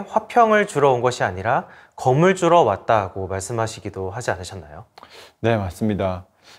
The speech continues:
Speaker 2: 그래서 내 감정의 상태를 기준으로 하나님의 뜻이다 아니다를 분별한다는 것은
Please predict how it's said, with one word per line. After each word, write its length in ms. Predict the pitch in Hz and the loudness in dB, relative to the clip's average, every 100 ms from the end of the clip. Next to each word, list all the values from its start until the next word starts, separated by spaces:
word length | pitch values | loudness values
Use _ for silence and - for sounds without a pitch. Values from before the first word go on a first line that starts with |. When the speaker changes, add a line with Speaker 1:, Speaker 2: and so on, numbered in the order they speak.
| _ | _
Speaker 2:
그래서 440 | - 127 123 113 | 0 2 4 4
내 180 | 107 120 | 6 4
감정의 520 | - 98 117 147 151 | 2 -4 -2 -2 -4
상태를 460 | 147 151 151 143 127 | -6 -10 -6 -4 -4
기준으로 760 | - - 110 101 98 95 82 _ _ _ | -6 -4 -2 0 -2 -4 -8 _ _ _
하나님의 480 | - 147 147 131 - | -4 0 2 0 -2
뜻이다 420 | 151 - 131 98 | -4 0 2 2
아니다를 500 | 98 110 113 107 95 | 0 2 2 2 -2
분별한다는 760 | - 110 123 123 120 117 117 110 | -4 0 0 0 -2 -2 -2 -2
것은 380 | 92 120 107 | -6 -6 -8